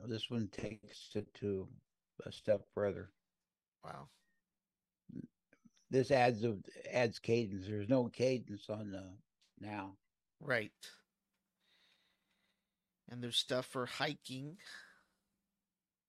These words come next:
Speaker 1: Hiking,
Speaker 2: Elevation
Speaker 1: you're a hiker,
Speaker 2: views.
Speaker 1: stuff like that.
Speaker 2: Yeah. Something
Speaker 1: I still
Speaker 2: s-
Speaker 1: like to have an Ultra watch.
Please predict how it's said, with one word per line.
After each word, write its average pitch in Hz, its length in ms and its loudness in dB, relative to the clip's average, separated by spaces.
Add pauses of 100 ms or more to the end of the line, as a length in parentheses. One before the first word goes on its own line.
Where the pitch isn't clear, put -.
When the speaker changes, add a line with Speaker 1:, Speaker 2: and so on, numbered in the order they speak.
(640)
Speaker 1:
Hiking, 127 200 4
Speaker 2:
Elevation 139 640 6
Speaker 1:
you're 113 80 4
a 107 40 4
hiker, 139 260 4
Speaker 2:
views. 131 520 -2
Speaker 1:
stuff - 220 -2
like - 140 -12
that. 104 200 -2 (160)
Speaker 2:
Yeah. - 200 -10 (1500)
Something 127 640 -6
Speaker 1:
I - 80 2
still 208 220 10
Speaker 2:
s- 196 60 12
Speaker 1:
like 156 160 10
to 123 80 10
have 139 120 12
an 117 100 10
Ultra 131 400 10
watch. 104 420 2